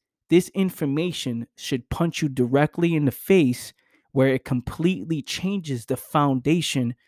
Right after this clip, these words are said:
of, and, and, and completely changes your entire way of life.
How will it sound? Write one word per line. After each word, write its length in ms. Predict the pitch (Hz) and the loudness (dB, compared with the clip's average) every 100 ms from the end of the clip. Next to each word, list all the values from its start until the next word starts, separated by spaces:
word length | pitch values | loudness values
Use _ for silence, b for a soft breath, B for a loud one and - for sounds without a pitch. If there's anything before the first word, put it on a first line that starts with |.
| _ _ _ | _ _ _
of, 180 | 131 131 - | -4 -4 -6
and, 260 | 147 143 127 | -2 0 0
and, 240 | 131 131 - | 0 -2 -2
and 260 | 131 127 | -4 -4
completely 480 | - 131 185 202 180 | -6 -4 -4 -6 -8
changes 520 | - 185 202 151 139 | -6 -2 2 4 6
your 120 | 139 | 6
entire 520 | 131 - - 170 180 170 | 4 2 -2 2 4 4
way 280 | 143 165 | 6 6
of 200 | 160 135 | 6 4
life. 440 | 135 185 - - | 0 -2 -2 -10